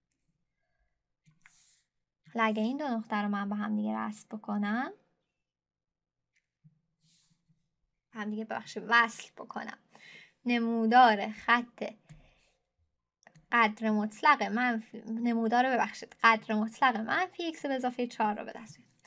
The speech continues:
ببینید که از هر دو روش ما نمودارهای مشابهی به دست آوردیم. حالا دیگه بستگی به شما داره که با کدوم روش راحت ترید، ولی مهم اینه که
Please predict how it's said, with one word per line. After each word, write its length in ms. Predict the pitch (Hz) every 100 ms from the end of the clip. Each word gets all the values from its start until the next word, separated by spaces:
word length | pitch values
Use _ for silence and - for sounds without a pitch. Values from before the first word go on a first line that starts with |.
| - - _
ببینید 260 | 294 339 359
که 80 | -
از 220 | 262 254
هر 280 | - 302 349 403
دو 60 | 359
روش 540 | 294 240 247 320 320
ما 120 | 285 285
نمودارهای 1040 | 269 233 220 214 214 226 247 277 294 302 302 _ _ _ 240
مشابهی 480 | - 220 220 262
به 120 | 208 214
دست 260 | 226 - -
آوردیم. 340 | - - - - - - -
حالا 120 | 247
دیگه 200 | 294 320
بستگی 380 | 294 247 262 302
به 80 | 320
شما 340 | - 226 269
داره 200 | 214 202
که 120 | -
با 100 | 208 214
کدوم 300 | 214 247 302
روش 380 | 247 226 240
راحت 320 | - 208 214 -
ترید، 220 | 208 - _ - - -
ولی 160 | 220 285
مهم 260 | 254 285 320
اینه 200 | 294 214
که 180 | -